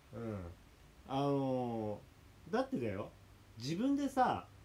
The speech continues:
Speaker 2: 言いたいことを言ってだよ。ね。反論されたら黙り込んで被害者面してさ、裁判まで起こすとかって言い始めてんだから。うん。それ考えると、「なんだ、幼稚じゃん、こいつ」みたいな。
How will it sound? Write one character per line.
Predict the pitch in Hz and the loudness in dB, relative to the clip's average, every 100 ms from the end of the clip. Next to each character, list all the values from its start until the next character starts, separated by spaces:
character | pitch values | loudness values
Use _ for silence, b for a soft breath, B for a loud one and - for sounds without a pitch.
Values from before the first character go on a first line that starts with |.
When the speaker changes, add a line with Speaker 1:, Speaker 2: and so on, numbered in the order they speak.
| - | -8
Speaker 2:
言 | 170 | -2
い | 208 | 4
た | 254 | 6
い | 254 | 6
こ | 254 | 4
と | 262 151 | 2 4
を | |
言 | 113 | 4
っ | 113 | 0
て | - 143 | 4 4
だ | 104 | 4
よ。 | 87 101 - - - - - | 0 -6 -10 -16 -20 -20 -6
ね。 | 143 185 - | -4 -4 -8
反 | - 233 269 | 4 6 6
論 | 269 269 | 4 2
さ | 254 254 | 6 4
れ | |
た | 254 254 | 6 2
ら | 143 | 4
黙 | 160 190 | 4 4
り | 202 | 2
込 | 220 | 2
ん | |
で | 196 | 0
被 | 147 143 | 2 4
害 | 143 | 4
者 | 143 | 2
面 | 139 139 143 | 0 2 0
し | 143 | -2
て | 147 | -2
さ、 | 160 | 0
裁 | 175 185 | 2 2
判 | 160 | 2
ま | 127 | 2
で | 107 | 2
起 | 110 | 2
こ | 135 | 2
す | 131 | -2
と | 107 101 | -4 -4
か | |
っ | 95 | -4
て | 101 92 B B B | -6 -8 B B B
言 | 165 | 4
い | |
始 | 160 147 | 4 4
め | 160 | 2
て | 151 | 2
ん | 113 | 2
だ | 104 | -2
か | 92 | -2
ら。 | 101 101 85 - - - - - | -2 -2 -4 -12 -20 -20 -20 -12
う | 123 | -6
ん。 | 110 98 B B - | -6 -6 B B 0
そ | 214 | 2
れ | 277 | 4
考 | 285 269 285 | 4 4 4
え | 269 | 2
る | 160 | 2
と、 | 131 110 98 | 2 2 0
「な | 120 190 | 0 2
ん | 330 | 4
だ、 | 196 | 4
幼 | 135 151 | 4 2
稚 | 175 | 2
じ | 254 | 2
ゃ | 320 | 2
ん、 | 214 | 6
こ | 160 | 4
い | 139 | 4
つ」 | 127 | 0
み | 113 | 0
た | 107 | 0
い | 95 | -2
な。 | 85 | -6